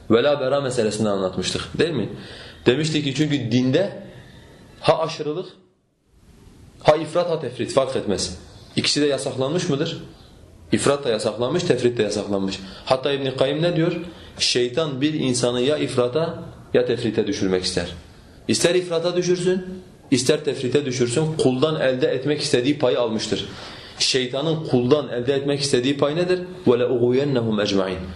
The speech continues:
Ben onların hepsini saptıracağım. Şeytanın payı bu insan üzerinde. İstediği haz, istediği pay bu. Seni ifrata da düşürse sırat-ı müstakimden çıkarmış olacak.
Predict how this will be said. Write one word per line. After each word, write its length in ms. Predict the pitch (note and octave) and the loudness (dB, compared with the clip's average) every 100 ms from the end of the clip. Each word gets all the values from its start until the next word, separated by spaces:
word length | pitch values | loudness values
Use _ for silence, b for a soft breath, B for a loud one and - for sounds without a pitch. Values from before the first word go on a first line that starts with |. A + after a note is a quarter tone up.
| B C#3 | B 2
Ben 100 | D3+ | 2
onların 400 | D3 C#3 C#3 D3+ | 2 0 0 -2
hepsini 320 | G#3 - D3+ | 0 0 0
saptıracağım. 540 | B2 - G2 F#2+ F2 D#2+ - - - - | 0 0 0 0 -2 -4 -12 -14 -18 -4
Şeytanın 380 | - G#3 A#2+ C3+ C#3+ | 0 2 2 0 2
payı 240 | D3 G3+ | 2 2
bu 120 | G3+ | 0
insan 300 | C3 A#2 G#2 | 0 0 -2
üzerinde. 360 | F#2+ F#2 F2+ F#2 | 0 0 0 0
İstediği 420 | A2+ - A#2 C3 | 0 0 0 -2
haz, 380 | - D3 - - - _ - | 0 0 0 -8 -20 _ -14
istediği 460 | G#2+ A#2 A2+ D3 | -10 -8 -2 -2
pay 240 | D3 D3+ A#2+ | 0 -2 -2
bu. 120 | F#2+ B B B - | -4 B B B 2
Seni 240 | - D3 | 4 6
ifrata 520 | G3+ G3 E3 E3 F3 A3 | 2 -2 0 2 2 2
da 120 | F#3 | 0
düşürse 320 | D#3+ D3+ C#3 | 0 0 0
sırat-ı 340 | C3 B2 A#2+ | 0 0 0
müstakimden 500 | B2 A#2 A#2+ A#2+ A2 | -2 0 0 0 -2
çıkarmış 420 | G#2 - G#2 G2+ G#2+ | 0 0 0 0 0
olacak. 300 | G2+ C3 | 2 0